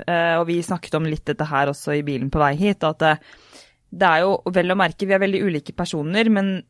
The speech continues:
av den grunn også, så føler jeg at du, jeg er en overtenker som bruker veldig mye tid og krefter på, på veldig mye annet som kanskje ikke bare er jobb,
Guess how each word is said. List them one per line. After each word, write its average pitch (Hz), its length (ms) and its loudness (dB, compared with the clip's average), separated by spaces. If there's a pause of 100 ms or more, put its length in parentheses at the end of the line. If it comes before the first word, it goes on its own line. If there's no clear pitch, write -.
(100)
av 175 160 2
den 160 260 0
grunn 170 220 0
også, 190 440 2
så 175 480 2
føler 165 360 0
jeg - 20 2
at 165 240 -8
du, 160 260 -2 (380)
jeg 170 540 0 (280)
er - 400 -2
en 170 80 -4
overtenker 156 640 -2
som 175 140 -4
bruker 165 320 -4
veldig 160 240 0
mye 151 180 -4
tid 147 300 -6
og 156 80 -4
krefter - 380 -6
på, 214 180 4 (380)
på 190 160 4 (420)
veldig 190 300 0
mye 180 180 -2
annet 175 420 4
som 180 160 -4
kanskje 175 300 -4
ikke 170 160 -6
bare 143 320 2
er 156 80 2
jobb, 262 300 4